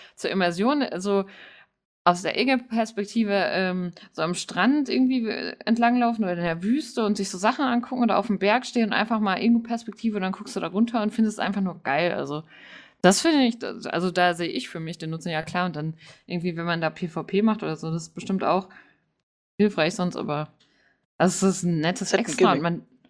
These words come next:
Speaker 1: ja, und es wird einem nicht weggenommen, man kriegt noch was oben drauf, wo die sagen, „Hier, die Grafik ist geil und weißt du was,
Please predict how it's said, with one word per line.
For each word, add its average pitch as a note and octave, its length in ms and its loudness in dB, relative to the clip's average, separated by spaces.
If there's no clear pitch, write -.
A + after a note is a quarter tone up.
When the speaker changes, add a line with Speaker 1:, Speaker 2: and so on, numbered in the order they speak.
Speaker 1:
ja, E4+ 280 4
und A3 280 -2
es G3+ 140 -2
wird A3 140 2
einem F3 260 0
nicht D#4+ 240 -2
weggenommen, A#3 380 0
man F3+ 120 -2
kriegt - 220 -6
noch B3 140 2
was A3+ 120 0
oben A3 200 2
drauf, A#3+ 260 0
wo C4 40 -2
die A#3 100 0
sagen, G#3+ 260 2
„Hier, C4+ 220 2
die - 40 -18
Grafik C4 340 2
ist - 140 -14
geil A#3+ 220 2
und G#3 180 2
weißt G3+ 280 -2
du E3+ 80 -6
was, F#3 320 0